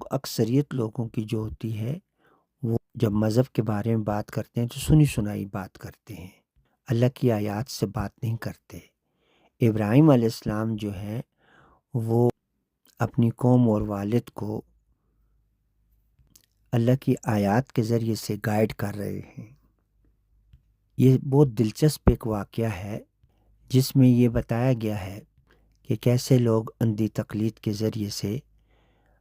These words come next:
اپنے عقائد کو بنا لیتے ہیں اور ان کو مذہبی لوگوں کے اکسانے پر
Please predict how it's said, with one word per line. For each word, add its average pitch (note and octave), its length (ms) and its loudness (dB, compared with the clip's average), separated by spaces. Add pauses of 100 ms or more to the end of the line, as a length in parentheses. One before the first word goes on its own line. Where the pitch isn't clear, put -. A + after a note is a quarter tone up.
(140)
اپنے A2+ 420 2
عقائد G#2+ 640 -2
کو G#2+ 280 -4 (320)
بنا G#2 380 -2
لیتے A#2+ 380 0
ہیں A#2 200 0
اور A2 280 -4
ان G#2+ 180 -6
کو C#3+ 300 -4 (1200)
مذہبی A#2 640 4
لوگوں A2 420 0
کے A#2 140 -4
اکسانے A2 540 -6
پر A2 260 -8